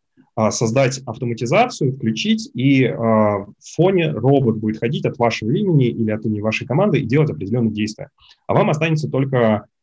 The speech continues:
а, заходить периодически в месседжи и, а, отвечать на вопросы, а, которые возникают у ваших потенциальных клиентов. Вся эта с-, штука, она на самом деле похожа больше на такой экзоскелет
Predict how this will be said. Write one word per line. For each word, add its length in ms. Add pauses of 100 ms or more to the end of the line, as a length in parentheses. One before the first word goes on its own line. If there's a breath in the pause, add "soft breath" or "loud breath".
(180)
а, 340
заходить 480
периодически 460
в 60
месседжи 640
и, 360
а, 440
отвечать 600 (340)
на 420
вопросы, 480
а, 920
которые 360
возникают 580
у 180
ваших 260
потенциальных 500
клиентов. 300 (500 loud breath)
Вся 140
эта 120
с-, 260
штука, 400
она 160
на 100
самом 240
деле 220
похожа 360
больше 340
на 300
такой 340
экзоскелет 760